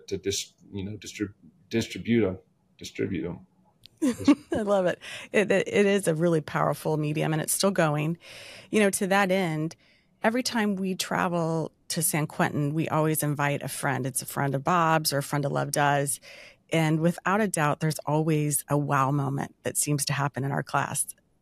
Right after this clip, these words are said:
Speaker 2: I leave every time and I think, "Wow, that was really amazing." You know, I, I don't know if it's the way that we break up into small groups,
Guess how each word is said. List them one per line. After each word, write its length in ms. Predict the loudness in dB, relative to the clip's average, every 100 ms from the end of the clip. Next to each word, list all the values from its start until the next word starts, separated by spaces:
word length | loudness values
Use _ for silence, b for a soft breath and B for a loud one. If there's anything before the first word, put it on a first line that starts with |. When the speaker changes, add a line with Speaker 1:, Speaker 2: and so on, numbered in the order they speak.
| -2
Speaker 2:
I 100 | 2
leave 240 | 2 2 2
every 280 | 0 0
time 360 | 0 0 0 0
and 80 | 0
I 60 |
think, 320 | -2 -4 -6 -4
"Wow, 320 | -2 -2 -2 B B B B B -20 _ _
that 180 | 0 2
was 220 | 2 0 -2
really 320 | 0 2 6
amazing." 500 | 6 6 4 -2 -12 _
You 100 | 0
know, 100 | 2
I, 180 | 2 0 -6 B B B 2
I 60 |
don't 140 | 6 8
know 100 | 6
if 160 | 4
it's 200 | 0 0
the 140 | 0 4
way 200 | 4 4
that 160 | 2
we 140 | 0 2
break 260 | 0 2
up 160 | 0 2
into 200 | 0 0
small 280 | 0 -2 -2
groups, 580 | 4 6 6 2 -2